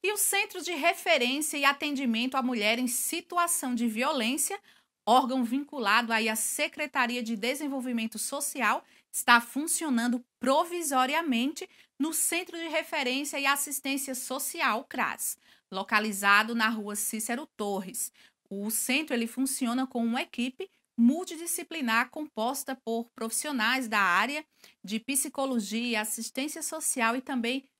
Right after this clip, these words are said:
área jurídica. É um órgão municipal que atende gratuitamente as mulheres em situação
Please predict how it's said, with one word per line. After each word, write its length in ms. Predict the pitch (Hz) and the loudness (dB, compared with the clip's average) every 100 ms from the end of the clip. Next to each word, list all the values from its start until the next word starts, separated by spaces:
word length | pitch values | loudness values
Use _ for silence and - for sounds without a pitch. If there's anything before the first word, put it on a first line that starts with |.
| _ | _
área 280 | 214 233 262 | 0 2 0
jurídica. 680 | 233 349 254 170 170 - - | -2 -4 -6 -6 -12 -12 -6
É 100 | 202 | -2
um 120 | 226 | -2
órgão 340 | 208 208 220 220 | -2 -2 -2 -4
municipal 920 | 202 196 269 359 - 359 - 190 233 | -4 -4 -4 -4 -8 -6 -2 -2 -2
que 120 | 254 | -2
atende 500 | 240 226 214 214 208 - _ _ - | -4 -2 -4 -6 -6 -10 _ _ -10
gratuitamente 1160 | 196 226 320 339 285 285 294 254 220 240 262 | 2 4 4 2 -8 -4 -2 0 0 -2 -2
as 160 | 240 233 | -4 0
mulheres 500 | 269 220 233 262 233 | 0 2 2 2 2
em 140 | 240 | 2
situação 840 | 240 - 349 349 339 330 - 240 | 2 -2 -4 -4 -4 -2 -4 -6